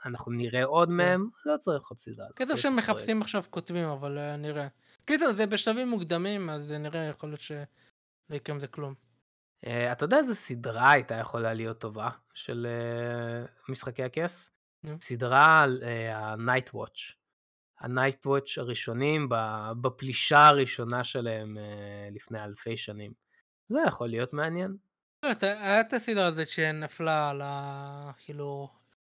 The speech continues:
Speaker 2: First Man וכל אלה, לא?
Speaker 1: כן, זה,
Speaker 2: היה
Speaker 1: זה
Speaker 2: לה
Speaker 1: ה-,
Speaker 2: פיילוט
Speaker 1: זה.
Speaker 2: וזה בוטל, כי זה לא הלך טוב.
Speaker 1: כי זה לא היה טייגריאנים, זה לא היה בלונדינים ובלונדיניות.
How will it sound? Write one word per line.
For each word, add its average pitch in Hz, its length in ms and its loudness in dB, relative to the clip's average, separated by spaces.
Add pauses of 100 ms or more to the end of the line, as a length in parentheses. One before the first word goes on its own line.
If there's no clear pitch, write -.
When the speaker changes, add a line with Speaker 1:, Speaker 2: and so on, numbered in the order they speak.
Speaker 2:
First - 280 -8
Man 160 360 -6
וכל 151 280 -10
אלה, 147 200 -10
לא? 160 180 -10 (480)
Speaker 1:
כן, 175 260 8 (180)
זה, 135 200 2 (180)
Speaker 2:
היה 143 120 4
Speaker 1:
זה 151 60 6
Speaker 2:
לה 139 140 6 (100)
Speaker 1:
ה-, 131 40 4
Speaker 2:
פיילוט 190 360 6
Speaker 1:
זה. 185 100 0
Speaker 2:
וזה 156 240 -2
בוטל, 170 520 0
כי 147 340 -8
זה 151 80 -6
לא 147 100 -6
הלך 151 200 -8
טוב. 156 180 -16 (960)
Speaker 1:
כי 214 120 0
זה 247 140 0
לא 269 140 8
היה 123 180 4
טייגריאנים, 139 760 0 (240)
זה 135 180 -2
לא 170 80 6
היה 165 140 6
בלונדינים 127 760 2
ובלונדיניות. 135 920 -2